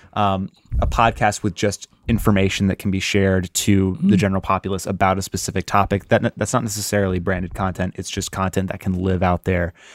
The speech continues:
Speaker 1: um, in the long term. So that's kind of how I, that's one, that's two different categories for kinda how I think about
Speaker 2: No, and
Speaker 1: content
Speaker 2: that's
Speaker 1: how that
Speaker 2: good
Speaker 1: works.
Speaker 2: because the brand itself does have a shelf life. I mean,
Speaker 1: Mm-hmm.
Speaker 2: think about companies that update their logos or change different things or have different graphic designs or update their typeface even.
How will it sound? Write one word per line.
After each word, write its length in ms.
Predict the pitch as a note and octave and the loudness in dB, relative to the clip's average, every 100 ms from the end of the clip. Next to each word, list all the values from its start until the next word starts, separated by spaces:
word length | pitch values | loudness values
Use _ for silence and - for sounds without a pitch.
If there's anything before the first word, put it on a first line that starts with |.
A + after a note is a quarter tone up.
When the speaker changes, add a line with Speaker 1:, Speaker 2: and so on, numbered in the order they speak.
| - - | -18 -6
Speaker 1:
um, 260 | F#2 F2+ | -2 0
in 80 | F#2+ | 0
the 80 | F2 | 0
long 320 | F2 F#2 F#2 | 0 2 0
term. 240 | - F2 | 0 -2
So 140 | F2 B2 | 2 2
that's 100 | - | 4
kind 180 | C#3 A#2+ | 4 6
of 80 | G#2+ | 6
how 240 | G#2+ G2+ | 6 6
I, 400 | - G2 F#2 F#2 - _ _ - | 6 4 4 2 -4 _ _ 0
that's 160 | A#2 A2+ | 2 2
one, 600 | A2 A#2+ A#2+ B2+ A#2 - | -2 2 6 8 6 4
that's 160 | G#2+ - | -2 0
two 180 | - C3 | 6 6
different 260 | A#2 F#2 | 6 0
categories 500 | - F2+ G2 G2 F#2+ | 0 0 2 0 0
for 100 | - | -4
kinda 200 | F#2 G2 | -2 0
how 100 | F2+ | 2
I 60 | F#2 | 2
think 180 | - G2 | 0 2
about 260 | F#2+ - | 2 2
Speaker 2:
No, 120 | E3 A3 | 4 6
and 60 | E3+ | 8
Speaker 1:
content 180 | F#3 | 6
Speaker 2:
that's 120 | G#3 F#2+ | 6 6
Speaker 1:
how 60 | |
that 60 | G#3 | 8
Speaker 2:
good 100 | G3+ | 8
Speaker 1:
works. 100 | C3+ | 6
Speaker 2:
because 200 | C#3+ C#3+ | 6 6
the 80 | C#3+ | 4
brand 340 | C3 D3 G3 | 4 6 6
itself 440 | E3 - E3+ F3+ - | 4 2 4 4 6
does 240 | D3+ D#3 | 6 6
have 200 | C#3+ C#3 | 6 6
a 60 | B2 | 4
shelf 300 | - E3+ - | 4 4 4
life. 220 | D3 D3+ | -2 2
I 40 | C3+ | 4
mean, 160 | C3 | 4
Speaker 1:
Mm-hmm. 40 | C3 | 4
Speaker 2:
think 140 | E3+ | 4
about 180 | D#3 D#3 | 4 4
companies 360 | D3 C#3+ D#3 C#3 | 4 4 4 4
that 140 | C3+ | 4
update 320 | C3+ - C#3 | 2 4 6
their 120 | C#3+ | 8
logos 420 | B2+ C3 C3+ D3+ C#3+ | 8 8 8 6 6
or 100 | A#2+ | 4
change 360 | C#3 C3 C3 | 6 6 6
different 320 | C#3 C3+ C3+ | 4 4 2
things 320 | A#2+ C3 D3 C#3 | 4 6 6 4
or 80 | |
have 160 | B2 C3+ | 4 2
different 240 | C3 C3+ | 2 2
graphic 260 | B2+ B2+ B2 | 2 2 2
designs 560 | B2+ B2 B2+ C3+ C#3 C3 | 2 4 4 4 4 6
or 280 | B2 B2 - | 6 4 2
update 300 | D#3 C#3+ C3+ | 2 4 6
their 140 | D3+ | 4
typeface 540 | - F3 G#3+ - A#2+ B2+ | 4 2 4 2 2 2
even. 320 | A#2 A#2+ | 0 0